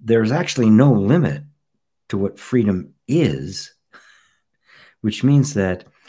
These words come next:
there's an infinite freedom available to me right now. I just don't want to put, by just simply not putting in a bubble. 'Cause I look at this and there's that f-, freedom, and there's that freedom, and there's that freedom, and there's that freedom.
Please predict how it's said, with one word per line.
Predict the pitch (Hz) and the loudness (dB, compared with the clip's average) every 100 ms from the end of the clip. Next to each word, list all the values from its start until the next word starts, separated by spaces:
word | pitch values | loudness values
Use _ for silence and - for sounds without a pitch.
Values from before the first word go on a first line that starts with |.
| _ _ | _ _
there's | 110 101 98 | -4 -2 -2
an | 101 | -4
infinite | 120 170 - 104 82 - | -4 -4 -4 -6 -6 -12
freedom | 92 80 82 | -12 -10 -10
available | 76 98 123 98 80 | -4 -2 -2 -4 -10
to | - | -12
me | 76 76 71 - | -12 -10 -14 -18
right | - 92 98 - 127 | -8 -4 -4 -6 -8
now. | 143 - - _ _ _ _ _ _ _ _ - | -8 -10 -20 _ _ _ _ _ _ _ _ -12
I | |
just | 95 98 - | -10 -10 -6
don't | 95 101 _ - | -6 -6 _ -12
want | 92 | -10
to | 85 | -10
put, | - 92 - _ _ - - - | -8 -8 -8 _ _ -16 -10 -4
by | 92 | -4
just | 110 - | -4 -6
simply | - 107 101 | -4 -2 -2
not | 87 92 - | -2 -4 -8
putting | - 78 | -12 -8
in | 82 | -8
a | 220 | -8
bubble. | 220 170 82 71 _ _ _ - _ _ _ _ - | -10 -12 -14 -18 _ _ _ -20 _ _ _ _ -4
'Cause | 110 | 2
I | 117 | 4
look | 127 | 4
at | 117 | 2
this | 143 151 | 0 0
and | 110 92 | 0 0
there's | 101 110 | 0 0
that | 117 110 | 0 -2
f-, | - - | -8 -18
freedom, | - 123 127 | -6 -2 0
and | 95 | 0
there's | 95 101 | 0 -2
that | 104 104 | -4 -6
freedom, | - 110 101 | -4 -2 -2
and | 90 | -2
there's | 98 104 | -4 -4
that | 107 | -8
freedom, | - 104 98 | -4 -4 -2
and | 101 | -2
there's | 110 110 | -2 -4
that | 98 - | -10 -10
freedom. | 82 85 | -12 -12